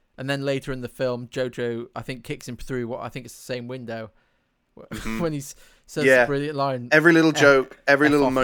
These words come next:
Speaker 2: moment comes back. Yeah, that's the, one of the best lines of any movie of all time, surely. <laughs> Um, uh, but yeah, the, even, like, uh, the Sam Rockwell, his character, um,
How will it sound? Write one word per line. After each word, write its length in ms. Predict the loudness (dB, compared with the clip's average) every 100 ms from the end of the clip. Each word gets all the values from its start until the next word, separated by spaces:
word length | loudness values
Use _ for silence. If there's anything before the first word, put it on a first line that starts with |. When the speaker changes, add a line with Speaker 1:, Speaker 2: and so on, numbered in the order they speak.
| 2
Speaker 2:
moment 240 | -2 -4
comes 240 | -6 -8 -4
back. 480 | -2 -2 -4 -10 _ -6
Yeah, 360 | -2 0 -2 -8 -12
that's 160 | -8
the, 80 | -8 -10 -10
one 120 | -10
of 60 |
the 60 | -6
best 200 | -8 -8
lines 240 | -10 -10
of 240 | -14 -12 -8
any 180 | -8 -8
movie 380 | -10 -10 -12
of 100 | -12 -12
all 120 | -12
time, 280 | -10 -10 -10
surely. 440 | -10 -8 -8 -12 _
<laughs> 1080 | _ _ _ -20 -20 _ -20 _ -20 -14 -6
Um, 440 | -6 -6 -10 -14 -20 -20 _ _ _ _ _ _ _ _ _ _ _ _
uh, 220 | 0 0
but 380 | 2 2 2 2 _ -20 -2
yeah, 280 | 4 6 6
the, 160 | 0
even, 320 | -2 0 -2 0
like, 280 | -2 0 2
uh, 320 | 4 4 0
the 160 | -4
Sam 340 | -2 0 2 2
Rockwell, 600 | 0 2 2 2 0 -6
his 220 | -12 -12
character, 680 | -6 -2 -2 -4 -6 -6 -6 -8
um, 440 | -10 -10 -14 -18